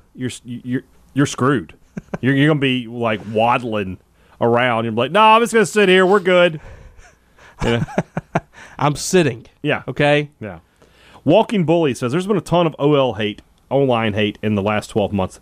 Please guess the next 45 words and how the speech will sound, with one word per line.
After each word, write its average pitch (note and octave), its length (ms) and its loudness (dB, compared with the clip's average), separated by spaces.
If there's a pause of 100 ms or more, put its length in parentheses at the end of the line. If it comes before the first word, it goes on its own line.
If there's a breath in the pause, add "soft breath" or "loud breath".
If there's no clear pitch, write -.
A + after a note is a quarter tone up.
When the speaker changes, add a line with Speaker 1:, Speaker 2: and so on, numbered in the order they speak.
(120)
Speaker 1:
When C3+ 120 2
you C#3 60 2
throw G#3 220 0
it D#3+ 100 -6
sixty D#3+ 300 -6
times A#2+ 300 -4
a G#2 40 -12
game, G2+ 280 -2 (240 soft breath)
what's D#3+ 240 0
an C#3+ 80 -4
acceptable A2+ 500 -4
number G2+ 340 0
of F2+ 80 -8
sacks?" - 540 -12 (560 soft breath)
Speaker 2:
In D#3+ 160 2
a D#3+ 80 2
game? D#3 460 0
Speaker 1:
Yeah. A2 260 -2 (1200 soft breath)
Speaker 2:
I E3+ 120 0
mean, F3 240 2
two, G3+ 380 0 (100)
two G#3 320 2
is D3+ 140 -2
fine, A#2 460 -4
I A2 60 -8
would A2 100 -2
Speaker 1:
Yeah. G#2+ 60 0
Speaker 2:
say. - 380 -12 (200 loud breath)
I - 40 -4
mean, C3+ 100 2
Speaker 1:
I - 40 2
Speaker 2:
you F3 40 4
Speaker 1:
mean, G3 80 4
Speaker 2:
don't G#3 160 4
wanna F3 160 2
Speaker 1:
if D3+ 80 -2
you A3+ 80 2
Speaker 2:
get A3+ 80 4
Speaker 1:
have G#3+ 140 2 (100)
one F3+ 200 2
Speaker 2:
excessive. F3 140 -4
Speaker 1:
sack C#3+ 480 -6 (220)
every C#3+ 320 0
twenty-five B2 720 -2
attempts - 640 -8